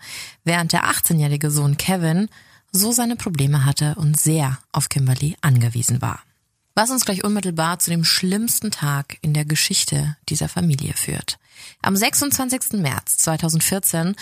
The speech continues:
suchte Kevin das Gespräch mit seiner Mutter. Sein Wunsch war es, ihre Erlaubnis zu erhalten. Ihre Erlaubnis,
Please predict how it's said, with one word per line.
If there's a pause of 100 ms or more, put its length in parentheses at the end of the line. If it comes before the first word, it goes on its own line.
(260)
suchte
Kevin
das
Gespräch
mit
seiner
Mutter. (300)
Sein
Wunsch
war
es, (380)
ihre
Erlaubnis
zu
erhalten. (500)
Ihre
Erlaubnis,